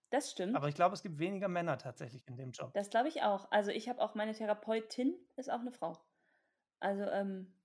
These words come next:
Speaker 1: und ich habe auch, also, und mein, ja, doch, stimmt. Wenn ich drüber nachdenke, ähm, fallen mir auch mehr Frauen ein als Männer.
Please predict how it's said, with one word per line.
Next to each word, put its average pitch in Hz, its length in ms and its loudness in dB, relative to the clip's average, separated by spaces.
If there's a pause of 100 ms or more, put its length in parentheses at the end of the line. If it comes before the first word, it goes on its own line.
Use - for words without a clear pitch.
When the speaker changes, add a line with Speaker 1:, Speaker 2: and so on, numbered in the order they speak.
(140)
Speaker 1:
und 190 100 -8
ich 202 140 -14
habe 196 140 -8
auch, - 180 -18 (420)
also, 190 320 -12 (1200)
und 214 120 -4
mein, 202 280 -2
ja, 220 280 -12 (140)
doch, 214 340 -4
stimmt. - 400 0
Wenn 196 120 4
ich 208 80 -6
drüber 208 160 0
nachdenke, 254 600 0
ähm, 233 200 0
fallen 233 200 -2
mir 240 120 0
auch 220 60 -4
mehr 220 200 0
Frauen 202 460 0
ein 160 420 -4
als 175 220 -4
Männer. 170 260 -8